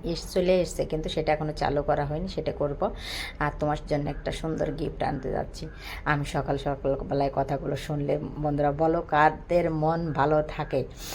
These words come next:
আমার তো খুবই খুশি লাগছে না, ভগবান জানে কী নিয়ে আসবে। বন্ধুরা, তোমরাও একটু, আহ, ই করো, দেখো কী গিফট নিয়ে আসে। আবার কিন্তু ভুলে গেছিলো, আবার নিতে এসছে ছেলের মোবাইল, সেটা নিয়ে এখন বেরোচ্ছে।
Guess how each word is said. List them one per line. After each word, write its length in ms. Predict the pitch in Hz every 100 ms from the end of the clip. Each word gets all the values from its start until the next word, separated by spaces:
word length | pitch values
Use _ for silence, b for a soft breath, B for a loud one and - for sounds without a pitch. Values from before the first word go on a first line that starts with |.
| B -
আমার 500 | 143 147 156 160 160
তো 80 | 156
খুবই 380 | - 165 151 156
খুশি 320 | 160 151 156
লাগছে 280 | 147 - 151
না, 60 |
ভগবান 460 | 139 139 147 156 156
জানে 180 | 156 156
কী 180 | 156
নিয়ে 160 | 147 147
আসবে। 200 | 143 160
বন্ধুরা, 280 | 151 147 151
তোমরাও 400 | 151 143 143 151
একটু, 240 | 156 151
আহ, 460 | 170 - - - 151
ই 200 | 147 147 -
করো, 240 | 151 156
দেখো 380 | 151 139 151 180 - -
কী 140 | 151 143
গিফট 220 | 147 -
নিয়ে 140 | 147 143
আসে। 220 | - 202 214 -
আবার 280 | - 143 147
কিন্তু 300 | - 143 147
ভুলে 280 | 143 139 147
গেছিলো, 360 | 143 151 156 156 -
আবার 280 | 151 147 143
নিতে 320 | 143 143 143
এসছে 300 | 143 - 175
ছেলের 340 | 175 151 143 143
মোবাইল, 480 | 143 147 139 143 - B B B -
সেটা 360 | 170 156 147
নিয়ে 280 | 147 143 151
এখন 480 | - 151 143 147 175 -
বেরোচ্ছে। 520 | 143 143 143 143 175